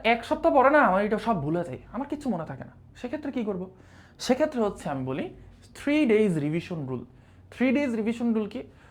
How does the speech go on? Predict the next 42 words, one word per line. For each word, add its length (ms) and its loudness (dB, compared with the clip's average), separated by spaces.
প্রতি 500 2
তিন 480 0
দিন 220 0
পর 220 2
পর, 180 -2
প্রতি 340 2
তিন 380 2
দিন 200 2
পর 200 4
পর 280 -2
তুমি 180 -2
কমপক্ষে 420 -4
দুই 320 0
ঘন্টা 300 2
রাখবা 460 0
আগের 500 4
যেই 160 -2
তিন 280 -2
দিনে 220 -2
যা 300 -2
পড়ছো 480 -6
ওই 140 -4
জিনিসটা 460 -8
রিভিউ 280 -2
করার 300 -6
জন্য, 340 -10
ওই 160 0
জিনিসটা 340 -4
মনে 380 -6
করার 280 -6
জন্য। 260 -12
ওকে? 260 -2
তো 100 0
তিন 360 2
দিন 160 2
পর 180 -2
পর 200 -4
যদি 160 -2
আমরা 180 -4
বারবার 380 -4
রিভিউ 280 -2
করি 220 -6